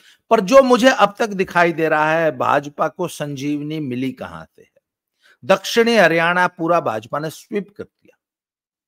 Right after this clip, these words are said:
मतलब अहिरवाल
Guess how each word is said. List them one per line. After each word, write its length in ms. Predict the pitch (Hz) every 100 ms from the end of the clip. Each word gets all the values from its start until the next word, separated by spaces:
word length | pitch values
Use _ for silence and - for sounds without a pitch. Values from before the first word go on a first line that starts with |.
| _ _ _ _ _ _ _ _ _ _ _ _ 110
मतलब 320 | 117 165 147
अहिरवाल 760 | 127 110 135 147 143 135 87